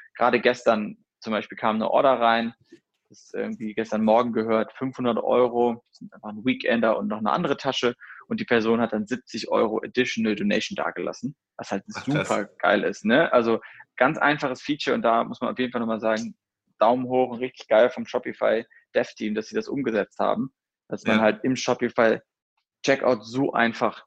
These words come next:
Speaker 1: Spenden annehmen kann und die dann auch weiterleiten kann. Und ich hoffe, dass das eigentlich alle Shopify Stores nach dem Motto so mandatory, äh, machen, dass sie ein soziales Projekt unterstützen.
Speaker 2: Ja.
Speaker 1: Und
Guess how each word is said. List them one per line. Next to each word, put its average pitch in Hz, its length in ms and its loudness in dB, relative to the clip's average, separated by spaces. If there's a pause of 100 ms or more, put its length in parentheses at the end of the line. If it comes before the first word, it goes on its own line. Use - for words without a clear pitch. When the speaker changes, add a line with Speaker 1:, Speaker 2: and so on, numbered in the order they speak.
Speaker 1:
Spenden 117 400 0
annehmen 107 400 -2
kann 120 380 -4 (100)
und 107 380 -2 (100)
die 113 80 -2
dann 104 140 0
auch 98 100 -6
weiterleiten 95 460 -2
kann. - 180 -14
Und 113 100 -6
ich - 100 -6
hoffe, 127 200 0
dass 117 200 2
das - 220 -8 (560)
eigentlich 120 380 2
alle 120 580 4
Shopify 127 420 -4
Stores 123 540 -4 (160)
nach 113 140 -12
dem 117 100 -10
Motto 117 180 -4
so 113 100 -2
mandatory, 120 800 2 (400)
äh, 113 220 2
machen, 127 600 -2
dass 123 200 -2
sie 120 360 -4
ein 110 280 -8
soziales 107 380 -6
Projekt 107 260 -8
unterstützen. 101 540 -12 (800)
Speaker 2:
Ja. 104 300 -2
Speaker 1:
Und - 420 -14